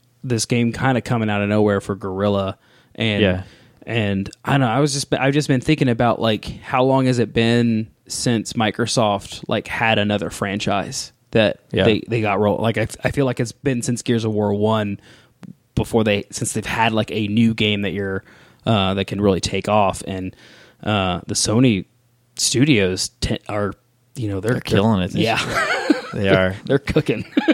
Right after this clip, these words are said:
Speaker 2: Yeah, no, it's, I like, I, I would say, I think the s-, the story is actually one of my favorite things about the game. I mean, it's, I mean, the hunting's cool,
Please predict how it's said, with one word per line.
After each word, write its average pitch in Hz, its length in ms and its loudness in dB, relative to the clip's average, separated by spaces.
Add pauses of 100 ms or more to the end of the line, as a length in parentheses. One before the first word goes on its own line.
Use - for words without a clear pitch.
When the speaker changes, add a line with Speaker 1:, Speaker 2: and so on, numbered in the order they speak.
(220)
Speaker 2:
Yeah, 120 100 2
no, 110 220 2
it's, 127 200 -2 (200)
I - 40 0
like, 107 200 2
I, 113 400 2
I 117 160 2
would 110 160 0
say, 98 440 2
I 110 80 0
think 139 200 0
the 170 60 -2
s-, - 140 -4 (140)
the 107 100 2
story 101 800 0 (180)
is 101 240 2
actually 92 560 0 (120)
one 101 200 0
of 95 60 0
my 92 140 2
favorite 98 340 0
things 92 260 -2
about 92 260 0
the - 60 -4
game. 92 480 -2
I - 100 -8
mean, 98 160 2
it's, - 360 -2 (600)
I - 40 -2
mean, 117 120 2
the 104 60 2
hunting's 110 420 0
cool, 92 440 0